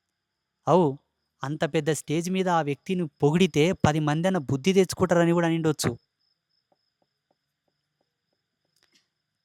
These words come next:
వాస్తవమే కదండి? రాజాసింగ్ గారిని అన్నానన్న తత్వం కాదండి అక్కడ. ఆయన ధైర్యం, ఆయనలో ఉండే గుణశీలత,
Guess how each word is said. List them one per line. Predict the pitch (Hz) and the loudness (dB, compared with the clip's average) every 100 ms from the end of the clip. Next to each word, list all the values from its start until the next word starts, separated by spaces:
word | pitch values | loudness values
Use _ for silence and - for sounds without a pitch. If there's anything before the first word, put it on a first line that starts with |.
| _ _ _ - | _ _ _ -6
వాస్తవమే | 123 151 190 190 | -4 0 2 2
కదండి? | 180 202 147 117 _ _ _ _ _ _ _ _ - | 2 0 -2 -8 _ _ _ _ _ _ _ _ -10
రాజాసింగ్ | 127 131 151 196 185 190 180 | -2 0 4 2 4 0 2
గారిని | 180 175 | 2 2
అన్నానన్న | 165 170 165 160 156 | 0 2 0 0 -2
తత్వం | - 127 156 151 | -4 -6 -4 -4
కాదండి | 131 127 113 107 | -4 -4 -8 -12
అక్కడ. | 110 113 120 _ _ _ _ - | -18 -20 -20 _ _ _ _ -8
ఆయన | 131 139 135 | -4 -2 -4
ధైర్యం, | 110 123 131 160 165 156 131 | -6 -8 -4 -2 -2 -4 -4
ఆయనలో | 139 139 139 | -2 -2 0
ఉండే | 131 131 165 | 0 -2 -4
గుణశీలత, | 120 131 151 - 156 143 - | 0 2 2 -2 0 0 0